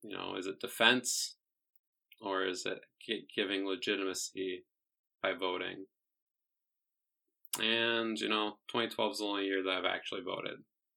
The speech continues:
um, for Gary Johnson.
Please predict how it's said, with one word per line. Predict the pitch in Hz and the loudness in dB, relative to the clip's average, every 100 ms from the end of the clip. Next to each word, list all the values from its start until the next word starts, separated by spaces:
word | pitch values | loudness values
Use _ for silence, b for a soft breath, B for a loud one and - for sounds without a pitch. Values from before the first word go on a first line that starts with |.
| _ _ _ _ _ _ _ _ _ - - 101 | _ _ _ _ _ _ _ _ _ -20 -12 -6
um, | 92 92 92 - _ _ _ - _ _ _ - | -4 -4 -8 -14 _ _ _ -20 _ _ _ -2
for | 131 | 2
Gary | 165 160 | 2 4
Johnson. | 190 190 - - | 4 4 0 -8